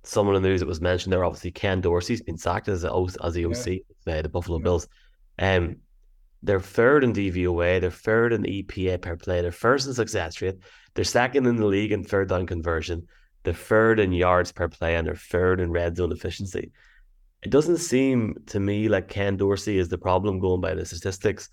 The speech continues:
Speaker 1: but yet a lot of Bills fans are on the fence on this. Like, we seen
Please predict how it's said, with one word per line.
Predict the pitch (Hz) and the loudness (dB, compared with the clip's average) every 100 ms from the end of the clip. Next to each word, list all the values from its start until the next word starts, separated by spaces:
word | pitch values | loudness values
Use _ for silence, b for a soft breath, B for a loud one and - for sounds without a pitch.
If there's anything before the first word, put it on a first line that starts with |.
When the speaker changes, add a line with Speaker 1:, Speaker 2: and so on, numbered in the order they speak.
| b b b _ | b b b _
Speaker 1:
but | 104 | 2
yet | 104 - | 2 2
a | 107 | 4
lot | 110 | 4
of | 98 | 4
Bills | 98 107 - | 4 2 2
fans | 107 101 | 2 2
are | 95 | 2
on | 90 | 0
the | |
fence | 82 95 101 | 0 -2 -2
on | 117 | -2
this. | 104 92 - b b b b _ _ _ - | -2 -4 -10 b b b b _ _ _ -4
Like, | 113 | -2
we | 104 117 139 | -2 2 2
seen | 135 127 120 104 - | 2 2 2 0 -4